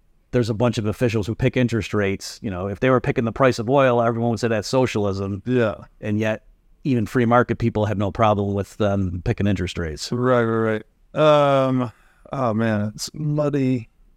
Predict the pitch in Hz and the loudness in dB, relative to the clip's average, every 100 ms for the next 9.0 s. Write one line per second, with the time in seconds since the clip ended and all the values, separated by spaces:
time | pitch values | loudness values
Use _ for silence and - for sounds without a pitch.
0 | _ - 127 180 208 - 254 233 214 165 | _ -8 -2 -2 -2 0 2 4 4 4
1 | 147 156 165 151 165 151 - 127 120 117 | 0 -2 -2 -2 -2 -2 -2 0 2 2
2 | 113 107 123 117 113 139 131 135 143 - | 0 -2 -4 -2 -2 -2 -4 -6 -8 -8
3 | 113 117 113 117 127 - 123 120 120 113 | -2 0 0 0 0 -2 -2 0 0 -4
4 | - _ _ _ _ _ _ _ - 131 | -8 _ _ _ _ _ _ _ -2 2
5 | 123 123 110 123 117 113 - - - 120 | 4 4 2 0 0 -2 -6 -12 -6 0
6 | 113 110 110 110 107 104 107 104 101 113 | 2 2 2 0 0 0 0 0 -2 0
7 | 110 107 104 98 104 98 98 - _ _ | 2 2 0 -2 -4 -2 -2 -6 _ _
8 | 110 104 104 - 110 107 104 101 - - | -2 -2 -2 -4 -2 0 0 -2 -6 -10